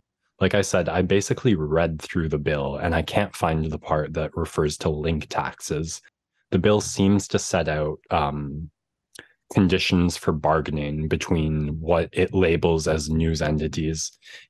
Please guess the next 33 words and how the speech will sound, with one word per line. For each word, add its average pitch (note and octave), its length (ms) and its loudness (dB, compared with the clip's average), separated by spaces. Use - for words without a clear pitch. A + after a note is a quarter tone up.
and D#2+ 300 0
the D#2 140 0
digital D#2+ 460 0
intermediaries D2+ 960 -2
or D#2+ 200 -2
operators, D#2+ 720 0
as E2+ 180 0
it E2 100 0
refers D#2 440 -2
to - 100 0
them. D#2 260 2
And D#2+ 160 2
that's - 360 -2
more F#2+ 180 4
or F#2 60 2
less D#2+ 200 -2
exactly D#2 460 -2
what D2+ 160 0
happened D2+ 400 -2
in D2+ 100 -4
Australia. D#2+ 720 0
Australia E2+ 500 4
set E2 260 0
out D#2 300 0
that D2+ 320 -6
this - 160 -2
bargaining E2 560 2
had D#2 240 -2
to - 60 -2
happen. F#2 600 0
Google F#2 360 4
said, D2 340 -2
"Okay." G2 520 0